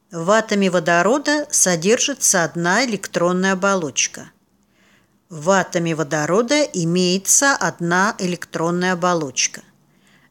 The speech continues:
Внимательно слушайте контрольные ответы. В атоме гелия содержится одна электронная оболочка.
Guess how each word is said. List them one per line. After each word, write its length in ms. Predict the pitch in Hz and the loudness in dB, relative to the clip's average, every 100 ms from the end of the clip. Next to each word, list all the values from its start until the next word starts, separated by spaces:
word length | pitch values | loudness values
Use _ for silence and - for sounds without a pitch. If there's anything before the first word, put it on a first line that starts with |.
| - | -18
Внимательно 840 | 139 170 175 170 175 190 262 247 | -4 0 2 2 0 0 -2 0
слушайте 640 | 247 - 247 - 240 247 247 - | -2 0 0 0 0 -4 -4 -6
контрольные 680 | 170 160 165 160 160 165 180 | -4 -4 -2 -2 0 0 -2
ответы. 600 | 180 160 127 117 - - _ _ _ _ _ _ _ _ _ _ _ | -4 -8 -10 -14 -20 -20 _ _ _ _ _ _ _ _ _ _ _
В 180 | 151 156 | -6 2
атоме 460 | 220 214 202 180 170 | 4 4 2 0 0
гелия 540 | 147 165 165 220 285 | -2 0 2 0 2
содержится 1000 | - 185 160 151 170 - 262 - 262 240 | 2 2 0 0 0 0 0 0 2 2
одна 480 | - 165 165 165 196 | 0 -2 0 0 0
электронная 640 | 247 - 170 160 160 175 | -2 -4 -4 -2 -2 -2
оболочка. 760 | 175 190 185 139 - - - | 0 0 0 -2 -2 -4 -8